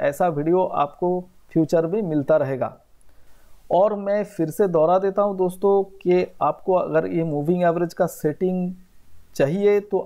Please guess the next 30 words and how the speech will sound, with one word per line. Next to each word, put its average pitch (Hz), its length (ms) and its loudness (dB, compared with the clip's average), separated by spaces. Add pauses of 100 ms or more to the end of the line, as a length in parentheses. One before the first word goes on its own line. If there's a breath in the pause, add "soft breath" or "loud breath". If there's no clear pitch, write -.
आप 156 240 -2
ज़ीरोधा 160 460 0
में 175 220 -4
अकाउंट 156 440 -2
खोल 175 280 -2
लीजिएगा 208 560 2
और 170 160 0
ज़ीरोधा 165 280 -2 (100)
काइट 180 360 -2 (140)
में 175 200 -6
आपको 175 400 0
ये 170 140 -2
मूविंग 160 300 -4
एवरेज 165 300 2
मिल 156 200 -2
जाएगा। 185 360 2 (600 soft breath)
ज़ीरोधा 170 320 4
में 190 180 -6
ज्वाइनिंग 156 380 -2
का 180 120 2
लिंक 185 380 -2 (300)
वीडियो 165 260 4
डिस्क्रिप्शन 156 580 -2
में 185 200 -4
दिया 156 280 2
गया 151 260 2
है 170 160 0 (440 soft breath)
और 156 180 0
नहीं 156 160 -4
तो 226 160 -2